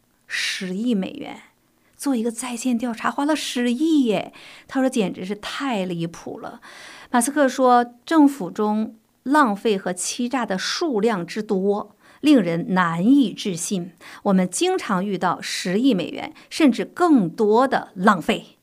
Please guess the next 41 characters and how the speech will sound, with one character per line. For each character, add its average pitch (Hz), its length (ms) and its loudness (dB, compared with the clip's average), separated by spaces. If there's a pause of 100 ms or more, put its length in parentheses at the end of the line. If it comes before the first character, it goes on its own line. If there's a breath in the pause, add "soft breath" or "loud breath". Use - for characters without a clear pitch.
(140)
啊， 190 140 -4
就 208 80 -4
到 208 160 -4
这 233 100 -2
个 208 80 -4
程 - 240 -12
度。 - 140 -16 (760 loud breath)
那 294 80 4
么 311 100 6
他 302 120 0
们 285 320 2 (320)
Doge 269 280 2
全 208 200 -4
队 233 180 0
呢， 196 140 -2
成 180 300 -8
了 214 140 0
这 226 100 -2
帮 202 180 -2
人 180 160 -6
抹 196 240 -2
黑、 214 320 -2
攻 247 280 0
击、 240 200 -6
开 285 320 -2
盒、 208 240 -4
人 185 300 -4
肉 233 180 2
搜 294 280 -4
索 285 180 -6
的 - 80 -8
目 170 140 -6
标。 165 200 -4
今 247 220 -4
天 240 160 -2
他 233 80 -4
就 220 100 -2
带 254 280 -2
着 202 100 -4
几 190 160 -10
个 170 220 -6